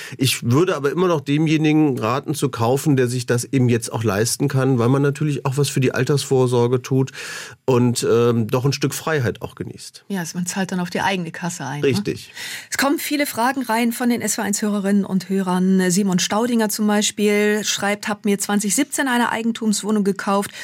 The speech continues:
Speaker 2: und einen günstigen Kredit auf zehn Jahre. Sollte ich mir denn jetzt schon Gedanken machen über die Anschlussfinanzierung, ähm, in Bezug auf die Zinsen? Die könnten dann ja möglicherweise extrem hoch sein.“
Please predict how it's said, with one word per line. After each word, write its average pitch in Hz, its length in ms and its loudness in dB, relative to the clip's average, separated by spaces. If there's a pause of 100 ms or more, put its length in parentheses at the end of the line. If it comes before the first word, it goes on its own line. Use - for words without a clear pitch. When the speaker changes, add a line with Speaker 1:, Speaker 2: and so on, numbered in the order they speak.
(180)
Speaker 2:
und 202 160 0
einen 185 260 4
günstigen 214 480 0
Kredit 190 400 -4
auf 208 220 -4
zehn 302 320 -2
Jahre. 170 480 0 (260)
Sollte 247 240 0
ich 233 100 -4
mir 233 100 2
denn 214 140 2
jetzt 202 380 0
schon 285 220 -2
Gedanken 226 480 -2
machen 226 240 -2
über 202 180 -2
die - 180 -4
Anschlussfinanzierung, 180 1400 -2 (420)
ähm, 185 560 0
in 208 160 2
Bezug 202 320 -2
auf 202 140 -6
die 226 100 -6
Zinsen? 311 440 -2
Die 147 100 -6
könnten - 320 -8
dann 180 100 -4
ja 190 140 -2
möglicherweise 190 840 -2
extrem - 540 -4
hoch 135 160 -8
sein.“ - 340 -16